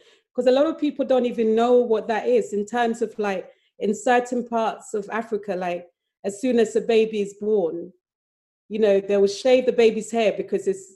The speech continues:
it's like a communication to the ancestors and the spiritual world.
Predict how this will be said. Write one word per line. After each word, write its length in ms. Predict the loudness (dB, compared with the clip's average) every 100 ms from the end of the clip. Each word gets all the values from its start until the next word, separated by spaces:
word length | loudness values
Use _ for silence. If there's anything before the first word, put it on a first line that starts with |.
| -8
it's 220 | -8 -4
like 260 | -4 -4 -6
a 60 | -10
communication 920 | -4 0 2 0 -2 -4 -2 -4 -4
to 160 | -8 -4
the 300 | -2 -2 -2
ancestors 760 | -4 -4 -2 -4 -4 -6 -6 -2
and 140 | -2
the 60 | -2
spiritual 540 | 2 2 2 -4 -4
world. 300 | -2 -2